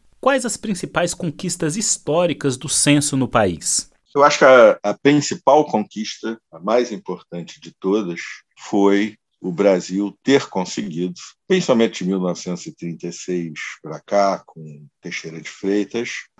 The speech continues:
Speaker 2: ter um Instituto Oficial de Estatística que era compreendido e respeitado por todos como órgão de Estado. Claro que não foram só os censos, foram todas as pesquisas, mas o censo tem um papel concreto, pela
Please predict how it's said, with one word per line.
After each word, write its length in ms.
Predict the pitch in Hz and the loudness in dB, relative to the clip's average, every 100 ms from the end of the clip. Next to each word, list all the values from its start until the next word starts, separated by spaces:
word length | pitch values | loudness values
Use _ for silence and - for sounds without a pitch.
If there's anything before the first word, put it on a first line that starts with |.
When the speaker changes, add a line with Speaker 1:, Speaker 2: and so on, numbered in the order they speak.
| - | 2
Speaker 2:
ter 220 | 147 156 | 4 4
um 140 | 156 | 0
Instituto 560 | 156 - 123 131 123 110 | -2 -4 -4 -2 -2 -4
Oficial 360 | - - 92 87 | -4 0 0 0
de 80 | |
Estatística 920 | - - 123 - 104 113 - 127 120 123 _ _ | -6 -4 -4 -4 -8 -6 -6 -2 -2 -4 _ _
que 460 | - 117 120 127 - | -2 0 2 0 -2
era 480 | 110 104 107 110 107 | 0 2 4 2 0
compreendido 920 | - 143 143 120 104 92 117 180 208 | -2 -4 2 2 2 -2 0 0 0
e 100 | 214 | -2
respeitado 800 | 160 139 - - 101 - 92 85 85 - | 0 -2 -2 -4 -4 0 0 0 -4 -16
por 180 | 107 - | -16 -8
todos 360 | 110 101 113 - | -4 -4 -4 -10
como 280 | - 120 113 | -8 -6 0
órgão 380 | 101 98 98 104 | 2 2 0 -8
de 100 | 101 | -8
Estado. 460 | 107 - - 110 - - - _ _ _ _ _ _ | -10 -10 -8 -10 -12 -20 -20 _ _ _ _ _ _
Claro 320 | 104 98 90 | 4 4 2
que 100 | - | -8
não 140 | 90 | -10
foram 320 | 87 92 87 | -8 -8 -8
só 500 | - - 104 104 87 - | -10 0 6 6 4 -4
os 240 | 80 - | -16 -12
censos, 460 | - 101 127 - - | -8 -6 -6 -8 -16
foram 260 | 85 82 | -16 -16
todas 320 | 76 92 82 | -8 -8 -8
as 120 | 85 - | -12 -14
pesquisas, 560 | 85 - - 120 127 123 | -14 -12 -6 -6 -6 -2
mas 160 | 107 104 | -2 -4
o 20 | |
censo 480 | - 104 110 - 113 | -8 -4 -4 -6 -10
tem 200 | - 110 | -6 -6
um 100 | 117 | -4
papel 600 | - 139 - 92 101 - - | -2 -2 2 0 0 -6 -6
concreto, 1000 | 104 92 - 90 87 113 - - 247 - | -4 -4 -6 -4 0 0 -2 -6 -8 -8
pela 320 | - 80 76 | -10 -8 -8